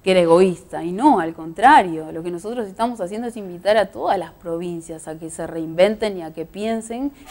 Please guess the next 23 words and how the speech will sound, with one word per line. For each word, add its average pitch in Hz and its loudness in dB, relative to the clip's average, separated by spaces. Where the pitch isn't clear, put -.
y 185 -4
tengan 214 2
una 170 -8
cultura 170 -6
hacedora, 156 -6
que 156 -10
nuestros 165 -10
productores 180 2
sean 156 -14
hacedores, 165 -2
que 180 -6
nuestros 170 -6
empresarios, 170 2
que 175 -8
nuestros... 170 -8
o - -16
sea, 196 0
no 208 -4
pasa 196 2
por 170 -6
una 180 -8
sola 165 -6
persona, 156 -8